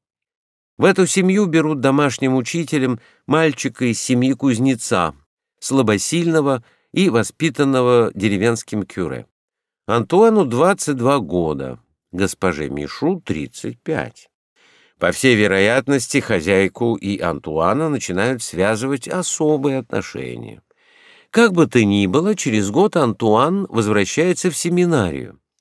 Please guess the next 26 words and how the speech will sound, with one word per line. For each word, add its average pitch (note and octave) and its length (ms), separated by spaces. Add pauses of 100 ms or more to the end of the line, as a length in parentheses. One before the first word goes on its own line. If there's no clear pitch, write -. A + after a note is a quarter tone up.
а G#2 120
еще G#2 360
через D2 320
два E2 200
года F#3+ 280
он F3 140
вновь A#2+ 420
желает A2+ 500
вернуться G#2+ 560
в - 80
семью G2+ 400
Мишу. A2+ 540 (720)
Но G#2+ 180
когда A#2 360
он F2 200
к - 80
ним G#2 300
приезжает, E2+ 920 (380)
он C#3+ 160
обращает C3+ 580
внимание A2+ 560
на A2 200
нового A#2+ 600
учителя, D3 640
заменившего A2 800
его D3 380